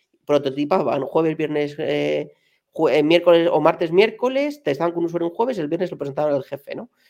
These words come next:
sea, era como rollo súper fricazo, ¿no? Em, entonces, ¿tú no crees que el meter en esa ecuación usuarios con poco background de esta parte de, no digo diseño, digo experiencia de usuario, conocimiento de usuario,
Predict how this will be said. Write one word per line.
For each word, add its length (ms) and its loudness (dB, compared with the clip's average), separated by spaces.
sea, 160 2
era 80 0
como 220 0
rollo 260 2
súper 520 -2
fricazo, 580 -8
¿no? 180 -12
Em, 760 -6
entonces, 200 -2
¿tú 100 2
no 140 -2
crees 220 -4
que 560 -4
el 140 0
meter 280 -2
en 80 2
esa 160 -8
ecuación 500 -2
usuarios 760 -4
con 280 -6
poco 240 -4
background 520 -2
de 60 -4
esta 160 -6
parte 220 -6
de, 320 -6
no 100 4
digo 160 4
diseño, 420 -4
digo 160 -2
experiencia 680 -2
de 60 0
usuario, 580 -2
conocimiento 440 -4
de 40 -2
usuario, 720 0